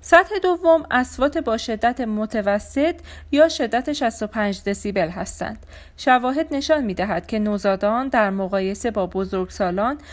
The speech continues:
در اصوات با شدت متوسط بهره و تقویت بیشتری را ترجیح نمی‌دهند. از این رو، بهره سمعک نوزادان برای این اصوات شبیه بزرگسالان در نظر گرفته می‌شود.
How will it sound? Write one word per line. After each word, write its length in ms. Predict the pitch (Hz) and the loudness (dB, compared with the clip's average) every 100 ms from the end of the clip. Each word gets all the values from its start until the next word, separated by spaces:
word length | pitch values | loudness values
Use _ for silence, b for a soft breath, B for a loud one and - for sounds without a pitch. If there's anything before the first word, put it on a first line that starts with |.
| B - | B -2
در 180 | 247 247 | 2 2
اصوات 480 | - 254 - 302 294 | 2 0 2 2 2
با 200 | 208 202 | -2 -2
شدت 440 | 208 202 202 208 | -2 -2 0 0
متوسط 920 | 208 202 208 202 208 - - 294 262 - | -2 -4 -2 0 -2 -2 0 0 0 0
بهره 400 | 220 226 233 220 | 4 4 2 0
و 140 | 220 220 | 2 0
تقویت 520 | 240 214 214 220 220 | 0 -2 0 -4 -2
بیشتری 580 | 214 214 - 247 208 202 | -4 -6 -4 -4 -2 -2
را 140 | 190 | -4
ترجیح 540 | 196 220 208 214 294 294 | -2 0 0 0 -4 -2
نمی‌دهند. 720 | 302 254 185 - 190 180 214 - B B B - | -2 -2 -2 -4 -4 -6 -8 -12 B B B 0
از 240 | 214 208 | 2 2
این 260 | - 285 233 | 0 -2 -2
رو، 240 | 214 220 B B B - | -2 -4 B B B 2
بهره 420 | 247 262 302 339 | 2 2 -2 -2
سمعک 480 | - 233 - 269 285 | 0 -2 -2 -4 -4
نوزادان 680 | 262 214 190 185 202 190 | -2 -2 -2 0 0 0
برای 300 | 190 190 202 | 0 0 0
این 200 | 196 190 | -2 -2
اصوات 640 | - 214 - 277 294 294 | -2 -4 0 2 2 2
شبیه 720 | 269 - 247 240 285 320 370 359 | -4 2 2 2 0 0 -2 -4
بزرگسالان 960 | - 240 226 202 196 - 202 214 202 | 0 0 0 -2 -2 0 2 2 -2
در 180 | 175 175 | -2 -2
نظر 400 | 175 180 185 175 | -2 -4 -2 -4
گرفته 460 | 175 170 180 - - | -4 -6 -6 -10 -10
می‌شود. 460 | 185 185 185 82 | -6 -6 -6 -8